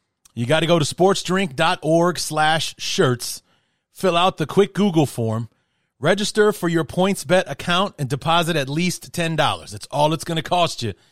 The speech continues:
you wanna get your hands on this t-shirt. And then finally, you upload your proof of deposit, uh, as well. Once you submit, our beautiful friends will have your shirt out the door and on the way to you.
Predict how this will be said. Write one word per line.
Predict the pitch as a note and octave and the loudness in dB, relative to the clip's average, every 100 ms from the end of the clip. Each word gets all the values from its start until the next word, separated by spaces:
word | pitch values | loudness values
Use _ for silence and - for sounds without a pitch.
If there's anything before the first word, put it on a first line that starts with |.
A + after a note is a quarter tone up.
| _ _ _ | _ _ _
you | B2 | -2
wanna | C3+ C3+ | 0 0
get | B2+ - | -2 0
your | B2 | 0
hands | D3+ D3+ C#3+ - _ _ _ _ | 0 0 -2 -6 _ _ _ _
on | C3+ D#3+ D#3 | 0 2 2
this | C#3+ | 0
t-shirt. | - F3 D#3+ - B2 - _ _ _ _ | 0 0 0 0 0 -2 _ _ _ _
And | B2+ | -2
then | C3 | -2
finally, | - D#3 D#3 D#3 | 2 2 2 0
you | D3 | 2
upload | D3 D3 C#3+ D3 | 0 2 2 2
your | C3+ C3+ | 0 -2
proof | - D3+ C3+ - | 0 0 0 -2
of | C#3 C3 | -2 -2
deposit, | B2 C3 C3 A2+ A#2 - - _ _ _ _ | -4 -2 -2 -2 -4 -8 -14 _ _ _ _
uh, | A#2+ A#2 A#2+ | -2 0 0
as | A#2+ G#2 | -2 -2
well. | A2+ A#2+ F2+ | 0 0 -2
Once | F#2+ B2 C3+ | -2 -2 0
you | D3 | -2
submit, | - C3 D3 E3 E3 - _ _ _ _ | -2 -2 0 0 -2 -12 _ _ _ _
our | D#3 E3 | 4 4
beautiful | D#3 E3+ - D3+ | 4 2 2 -4
friends | - D#3+ D#3+ C3 | 0 0 0 0
will | C3 | 0
have | D#3 D3 | 0 0
your | D3+ | -2
shirt | C#3+ F3 E3+ E3 | -2 0 0 2
out | D#3+ D#3+ | 0 0
the | C3+ | -2
door | E3 E3 E3 | 2 4 4
and | C3 B2+ | 0 0
on | D3+ E3 | 0 0
the | D3+ | 0
way | D3+ C#3+ | 0 -2
to | - - G3 | -2 -2 0
you. | G#2 F2 | -2 -6